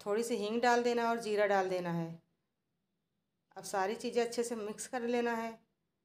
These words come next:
इसमें पानी की ज़रूरत नहीं लगेगी क्योंकि प्याज और आलू टमाटर पानी छोड़ेंगे, इसलिए ऐसे ही मैश करना है।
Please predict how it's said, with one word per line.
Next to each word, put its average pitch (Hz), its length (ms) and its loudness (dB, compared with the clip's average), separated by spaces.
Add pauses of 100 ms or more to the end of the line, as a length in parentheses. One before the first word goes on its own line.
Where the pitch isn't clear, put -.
(240)
इसमें 233 300 -4
पानी 220 300 0
की 233 120 -6
ज़रूरत 220 420 0
नहीं 202 140 -4
लगेगी 196 300 0
क्योंकि 202 320 -6
प्याज 214 340 0
और 220 140 -2
आलू 208 240 2
टमाटर 202 440 -4
पानी 202 280 -4
छोड़ेंगे, 214 560 -4 (1500)
इसलिए 202 300 -4
ऐसे 214 260 4
ही 208 100 -2
मैश 190 260 -2
करना 175 320 -4
है। 165 220 -4